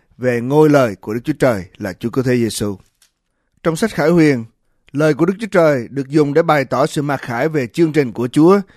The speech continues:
như trong đoạn một câu hai, đoạn mười bảy câu mười bảy, đoạn mười chín câu chín. Và cũng nói về sứ điệp mà các thánh tử đạo truyền rao và sự chủ động trên đời sống của họ. Ngay cả sứ đồ Giăng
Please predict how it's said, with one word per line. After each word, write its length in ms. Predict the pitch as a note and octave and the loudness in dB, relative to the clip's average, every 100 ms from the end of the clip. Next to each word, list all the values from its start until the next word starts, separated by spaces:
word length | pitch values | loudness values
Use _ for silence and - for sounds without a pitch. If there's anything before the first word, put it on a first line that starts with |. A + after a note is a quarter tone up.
| _ | _
như 60 | D3 | -6
trong 220 | C#3+ D#3 | 0 0
đoạn 180 | C3+ A2 | 0 -2
một 200 | A2+ G2 | -4 -6
câu 120 | C#3 | -8
hai, 380 | D3 C#3+ C#3 C3+ _ _ | -2 0 0 -4 _ _
đoạn 140 | - A2 | -10 -6
mười 120 | A2+ | -4
bảy 200 | G#2 A#2 | -4 -4
câu 120 | C3 | -2
mười 140 | C3+ A#2+ | -2 -2
bảy, 400 | G#2+ G2 B2+ - | -4 -4 -4 -6
đoạn 220 | G#2+ G2 | -8 -4
mười 100 | A2 | -4
chín 220 | G2 C3+ D#3 | -2 -2 0
câu 140 | C3+ | -2
chín. 340 | - C#3+ F3 G#3 _ _ _ _ _ | 2 2 4 0 _ _ _ _ _
Và 120 | C#3 | -10
cũng 200 | - E3 | -6 -2
nói 140 | G3 | 0
về 220 | G#3 E3 C#3 | 2 2 2
sứ 220 | - G#3+ | -2 0
điệp 200 | F#3 C#3 | 0 0
mà 140 | C3+ B2+ | -6 -6
các 200 | F3+ E3+ | -8 -4
thánh 200 | G3 A3 | -4 -2
tử 240 | C#3+ D#3+ | -2 0
đạo 260 | D#3+ G#2+ A2 - | 0 -4 -8 -6
truyền 280 | C#3+ B2+ | -6 -4
rao 280 | C#3+ D#3+ D#3+ - _ _ | 0 2 0 -4 _ _
và 140 | B2 | -8
sự 220 | B2 A#2 A#2 | -4 -4 -6
chủ 180 | - C3+ | -2 2
động 240 | E3 A2 A#2 | 2 0 -4
trên 160 | D#3 | -2
đời 160 | C#3+ A2+ | 0 -2
sống 240 | - D3+ | -4 -4
của 160 | D#3 D3 | -2 0
họ. 260 | C#3 F#2 - _ _ _ _ _ | 0 -4 -12 _ _ _ _ _
Ngay 160 | D3 D#3 | -8 -4
cả 140 | D3 | -4
sứ 120 | D3+ | -2
đồ 100 | F3 | -2
Giăng 340 | C#3 D3+ D#3 | 0 0 0